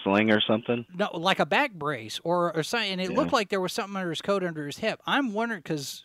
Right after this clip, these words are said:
Speaker 2: 'cause he's got diabetes, I think, is the report. He's got type two diabetes. But I'm wondering if he's had a stroke.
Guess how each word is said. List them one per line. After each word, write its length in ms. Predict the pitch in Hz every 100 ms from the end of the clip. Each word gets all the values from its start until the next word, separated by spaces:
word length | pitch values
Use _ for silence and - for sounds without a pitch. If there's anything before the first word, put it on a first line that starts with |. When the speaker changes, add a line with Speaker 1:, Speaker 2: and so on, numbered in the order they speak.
| -
Speaker 2:
'cause 220 | 165 131
he's 180 | 156 135
got 240 | 202 220
diabetes, 680 | 202 202 190 208 226 160 127
I 100 | 131
think, 300 | - 196 147
is 140 | 123
the 80 | 131
report. 320 | 123 - 139
He's 140 | 131
got 160 | 135 170
type 200 | 196 170
two 160 | - 165
diabetes. 720 | 135 123 180 240 120 101 - _ - - -
But 120 | 139
I'm 220 | 202 311
wondering 340 | 233 196 190
if 120 | 190 240
he's 140 | 214
had 160 | 151 151
a 20 |
stroke. 640 | - - 277 294 151 -